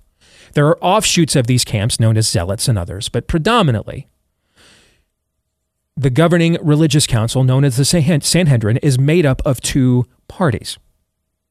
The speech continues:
that largely had become a duopoly.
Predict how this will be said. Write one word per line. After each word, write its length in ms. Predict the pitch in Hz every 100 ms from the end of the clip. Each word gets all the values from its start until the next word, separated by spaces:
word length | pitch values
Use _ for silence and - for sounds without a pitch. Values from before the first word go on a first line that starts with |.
| _ _ _ _ _ _ _ _ _ _ _ _ _ _ 160
that 120 | 160
largely 420 | 180 185 - 165
had 180 | 151 131
become 580 | 143 - 110 104 98 - -
a 60 |
duopoly. 640 | 120 123 107 107 64 -